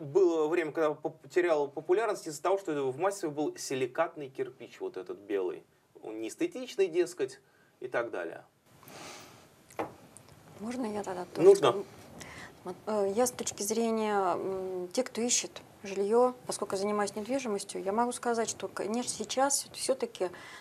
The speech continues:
Speaker 2: наоборот, нарастает большой-большой спрос именно в кирпиче. И когда
Speaker 1: То
Speaker 2: лю-,
Speaker 1: есть вы согласны
Speaker 2: люди
Speaker 1: с Владимиром?
Speaker 2: Абсолютно, потому когда люди ищут квартиру, один из приоритетов выбора недвижимости чаще всего становятся именно кирпичные дома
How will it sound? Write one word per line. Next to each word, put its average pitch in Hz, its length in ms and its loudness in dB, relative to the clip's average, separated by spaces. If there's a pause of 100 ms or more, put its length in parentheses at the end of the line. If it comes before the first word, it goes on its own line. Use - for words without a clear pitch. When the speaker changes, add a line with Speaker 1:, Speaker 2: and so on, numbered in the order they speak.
(140)
Speaker 2:
наоборот, 214 360 0
нарастает 214 460 0
большой-большой 214 560 -4
спрос 262 380 -2
именно 233 180 -4
в - 60 -14
кирпиче. 214 600 -6 (400)
И 214 60 -6
когда 233 220 0
Speaker 1:
То 233 60 0
Speaker 2:
лю-, 240 40 -2
Speaker 1:
есть 220 140 -6
вы 120 40 0
согласны 135 360 4
Speaker 2:
люди - 100 -4
Speaker 1:
с - 40 -16
Владимиром? 113 420 0
Speaker 2:
Абсолютно, 233 640 0
потому 214 280 -6
когда 226 300 0
люди 226 240 -2
ищут - 220 -8
квартиру, 226 600 0
один 202 280 2
из 240 100 0
приоритетов 247 760 2
выбора 190 340 -4
недвижимости 208 640 -2
чаще 277 420 2
всего 247 400 -2
становятся 226 500 -4
именно 247 300 0
кирпичные 208 840 -6
дома 185 420 -2